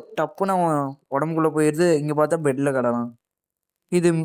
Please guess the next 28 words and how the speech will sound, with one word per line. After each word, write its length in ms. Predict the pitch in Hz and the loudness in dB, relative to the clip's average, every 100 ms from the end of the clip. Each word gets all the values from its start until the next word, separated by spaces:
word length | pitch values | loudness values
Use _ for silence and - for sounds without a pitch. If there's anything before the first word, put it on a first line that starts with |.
| 165 - _ _ _ 165 | -6 -14 _ _ _ 2
டேலண்ட், 400 | 175 208 175 - | 2 2 -2 -2
அதாவது 340 | 156 165 190 | 0 2 2
நான் 200 | 175 151 | 2 2
அவேக்கன் 340 | 185 185 185 | 2 2 0
ஆகிட்டேனா, 600 | 165 151 151 143 160 196 202 | 0 -2 -2 -2 -2 -4 -6
இல்லை 180 | 180 190 | 0 2
இது 140 | 175 | 2
என் 180 | 160 143 | 0 -2
கனவான்னு 420 | 143 170 175 170 | -2 0 0 0
பார்க்கறான். 420 | 143 135 131 127 127 - _ _ _ _ _ _ | 0 0 -2 -4 -8 -20 _ _ _ _ _ _
நூறு 260 | 170 170 165 | 0 2 4
வருஷத்துக்கு 420 | 165 180 175 170 | 2 0 -2 -2
முன்னாடி 220 | 165 170 | -2 2
இங்க 320 | 165 156 151 151 135 135 135 | 2 0 2 2 2 2 0
எர்த்து 380 | 135 - 170 139 - | -2 0 2 2 -2
ஸ்கைல 400 | 151 156 165 156 | 0 2 2 2
பார்த்தீங்கன்னா 340 | 151 151 151 143 | 2 2 2 2
ஒரு 80 | 139 | 2
கிராக் 260 | 139 151 147 | -2 0 0
உருவாச்சு. 460 | 139 131 - 131 - _ _ - - 127 | 2 0 -4 -8 -10 _ _ -20 -10 -4
அதுலேருந்து 640 | 151 156 165 170 175 143 - _ _ - - | 0 2 2 4 4 4 0 _ _ -20 -8
ஃபயர் 400 | - 147 175 165 | -2 2 2 0
பீஸ்ட்லாம் 560 | 156 160 - 160 160 143 | 0 0 0 0 2 2
வர 240 | 143 151 | 2 0
ஆரம்பிச்சிச்சு. 640 | 147 143 135 131 - 131 127 _ _ _ _ - - _ | 0 -2 -4 -6 -4 -6 -8 _ _ _ _ -20 -20 _
அதாவது 300 | - 151 160 | -2 0 2
ஹியூமன்ஸால 600 | 156 180 185 170 175 170 | 2 2 2 0 0 0
அதை 80 | 165 | 0